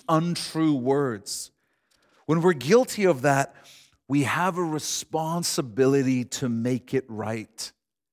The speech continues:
If we've slandered someone, we need to go to those we spoke to and apologize to them for speaking that way. We're to say, "I shouldn't have done that. I shouldn't have spoken about that person that way.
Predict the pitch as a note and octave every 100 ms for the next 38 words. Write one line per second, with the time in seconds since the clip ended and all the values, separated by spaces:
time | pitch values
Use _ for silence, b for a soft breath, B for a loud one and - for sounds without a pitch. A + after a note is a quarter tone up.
0 | _ _ - C#3 F3 D#3 - F#3 G3+ A3+
1 | G3+ - - D#3+ D3 C#3+ C#3 C3+ - _
2 | _ _ _ _ _ - D#3+ E3 G3 -
3 | E3+ A2+ A2+ D#3+ G3+ G#3 F3+ D3+ - C#3+
4 | D3+ D3 C3 C3 - - - F#3 - -
5 | F2 - - _ _ _ _ _ _ _
6 | _ - A2 A2+ - D#3 F#3 A#2+ F#2+ F2+
7 | - F2+ F#2 E2+ F2 G#2 - C#3 C3+ C3+
8 | G#2 - F#2 F2 F2+ G#2+ G#2+ A#2 A2 F#2
9 | - A2+ A2 G2 G#2 G#2 G2+ G#2 - _
10 | _ _ _ _ _ - F2+ A#2+ A2 G2
11 | - - G#2+ G#2 A2 F#2+ F#2+ F#2 F#2+ -
12 | - G2 - F#2+ F#2 - F#2 F2 E2+